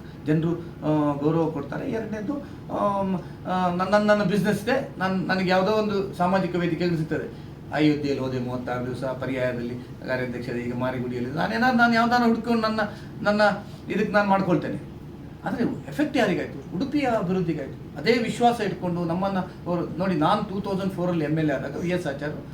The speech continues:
ಎಮ್ ಎಲ್ ಸಿ, ಯಾವಾಗ್ಲೂ ಎಮ್ ಎಲ್ ಎ, ಎಮ್ ಎಲ್ ಸಿಗಳಿಗೆ ಜಟಾಪಟಿ ಇರ್ತದೆ, ಎಮ್ ಎಲ್ ಎಗಳಿಗೆ ಮಿನಿಸ್ಟ್ರುಗಳಿಗೆ ಇರ್ತದೆ. ಆದ್ರೆ ವಿ ಎಸ್ ಆಚಾರ್ ಫೆಬ್ರವರಿ ಹದಿನಾಲ್ಕು,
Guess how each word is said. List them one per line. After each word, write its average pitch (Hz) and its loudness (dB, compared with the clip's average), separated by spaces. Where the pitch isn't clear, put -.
ಎಮ್ 170 4
ಎಲ್ 156 2
ಸಿ, - -10
ಯಾವಾಗ್ಲೂ 208 4
ಎಮ್ 190 4
ಎಲ್ 214 2
ಎ, 208 4
ಎಮ್ 185 2
ಎಲ್ 175 0
ಸಿಗಳಿಗೆ 165 -2
ಜಟಾಪಟಿ 165 2
ಇರ್ತದೆ, - -6
ಎಮ್ 190 2
ಎಲ್ 214 2
ಎಗಳಿಗೆ 190 0
ಮಿನಿಸ್ಟ್ರುಗಳಿಗೆ 180 0
ಇರ್ತದೆ. 107 -4
ಆದ್ರೆ 160 2
ವಿ 147 0
ಎಸ್ 196 0
ಆಚಾರ್ 170 0
ಫೆಬ್ರವರಿ 180 0
ಹದಿನಾಲ್ಕು, 165 0